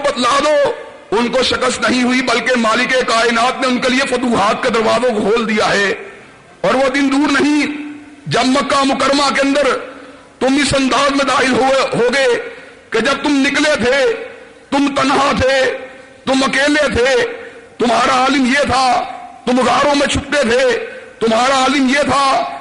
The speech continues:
کہ تم اپنے آپ کی پہچان کروانے کے لیے تیار نہ تھے،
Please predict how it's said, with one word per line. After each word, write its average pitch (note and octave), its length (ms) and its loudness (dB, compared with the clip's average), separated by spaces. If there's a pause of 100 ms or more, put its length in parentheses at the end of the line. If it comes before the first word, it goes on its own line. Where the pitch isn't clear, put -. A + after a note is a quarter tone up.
(240)
کہ A#3 100 0
تم D#4 360 0 (480)
اپنے B3+ 320 0
آپ C4+ 320 0
کی C#4 160 0
پہچان C4+ 460 0
کروانے C4 400 0
کے B3+ 140 -2
لیے C4 120 0
تیار A#3 360 0
نہ A#3 100 -2
تھے، - 220 0